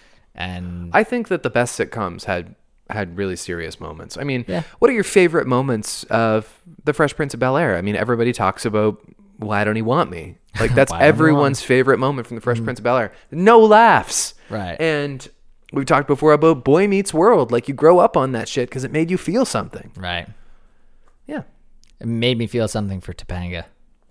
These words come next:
Speaker 2: Always.
Speaker 1: Mainly.
Speaker 2: Uh, Peter Capaldi announced he's not gonna do any more Doctor Who after next year.
Speaker 1: Is he the guy who plays Doctor Who, or is he the director?
Speaker 2: He got, okay,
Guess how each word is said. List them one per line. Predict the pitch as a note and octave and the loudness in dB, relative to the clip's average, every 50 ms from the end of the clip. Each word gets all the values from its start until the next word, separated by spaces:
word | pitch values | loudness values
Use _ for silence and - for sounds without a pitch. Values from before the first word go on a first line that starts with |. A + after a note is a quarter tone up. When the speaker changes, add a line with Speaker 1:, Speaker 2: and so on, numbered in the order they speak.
| - _ _ - - | -20 _ _ -14 -6
Speaker 2:
Always. | G#2+ G#2 G2+ G2 F2+ E2 D#2+ E2 E2+ - - | -4 -4 -2 -2 -6 -8 -10 -10 -12 -12 -12
Speaker 1:
Mainly. | - E2+ E2+ D#2+ D#2+ E2 F#2+ _ _ _ _ - - - - - - | -10 -10 -12 -12 -14 -16 -18 _ _ _ _ -20 -20 -20 -16 -4 0
Speaker 2:
Uh, | C#3+ C#3 C3+ | 4 4 4
Peter | - - - - F3 D#3 | 4 2 -4 -4 -4 -2
Capaldi | - C3+ - - D3+ C#3+ D3+ C#3 C3 B2 | -4 -6 -4 0 0 2 2 2 0 -2
announced | A#2+ A2 A2 A2 - - | -2 -2 -4 -4 -6 -10
he's | A2 G2+ | -10 -6
not | A#2 G#2 G#2+ - | -4 -4 -4 -4
gonna | A2 G#2+ G2+ | -4 -4 -2
do | G#2 A2 G#2+ G#2 G2+ G2+ G2+ G2+ G2+ F#2 - | 0 0 0 0 0 -2 -2 -2 -4 -4 -4
any | G2+ G#2+ | -4 -6
more | G2+ G2+ G2+ | -4 -4 -2
Doctor | F#2+ G2 G2 - - G2 G2+ | -2 -2 -4 -2 -4 -8 -6
Who | A#2+ B2+ A2 F#2 F#2+ A#2+ C3+ - | -4 -4 -2 -2 -4 -6 -10 -12
after | - F2+ F#2 - - G2 F#2 F2+ F2 E2+ | -8 -8 -8 -6 -4 -4 -4 -4 -6 -8
next | F2+ F2 - - - - | -10 -12 -14 -14 -12 -12
year. | D#2+ E2 - C#3+ C#3+ - _ _ _ _ - | -10 -10 -10 -12 -14 -16 _ _ _ _ -4
Speaker 1:
Is | - A#2+ G#2 - | -2 -2 -2 0
he | A2 A#2 A#2+ A#2+ A#2+ B2 | 0 2 2 4 4 2
the | A2 A2+ | 2 2
guy | A2 A2+ A2 | 0 0 0
who | A2 G#2+ | 0 -2
plays | G2+ G#2 A2 A2+ A2+ | -2 0 -2 0 0
Doctor | B2 B2 - - C3+ | 0 -2 0 -2 -2
Who, | C#3 D#3 E3 F3+ | 0 2 2 2
or | D#3+ B2 A2 | 0 0 -2
is | G2+ - | -2 -4
he | A2 G2+ | -6 -6
the | F#2+ F2+ | -6 -6
director? | E2+ F2 E2+ E2+ C#3 | -6 -4 -2 0 0
Speaker 2:
He | C#3+ | 0
got, | B2 D#3 C#3 F#2+ | 4 4 2 2
okay, | A#2 B2+ A#2+ - A2+ G#2+ A2+ A2 G2+ F#2+ F2+ | 2 -4 -4 -4 -6 -4 -4 -4 -4 -4 -4